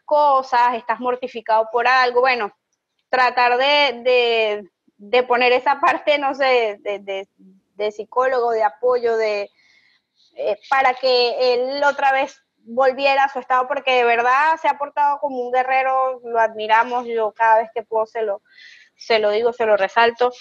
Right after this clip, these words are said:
este, pero sí, eh, evidentemente son momentos difíciles.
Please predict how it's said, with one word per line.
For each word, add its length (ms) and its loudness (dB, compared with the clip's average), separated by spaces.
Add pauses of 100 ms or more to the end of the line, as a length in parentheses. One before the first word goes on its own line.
(220)
este, 680 0
pero 360 0
sí, 220 -4 (120)
eh, 360 0
evidentemente 640 -2
son 260 -2
momentos 500 -2
difíciles. 720 -4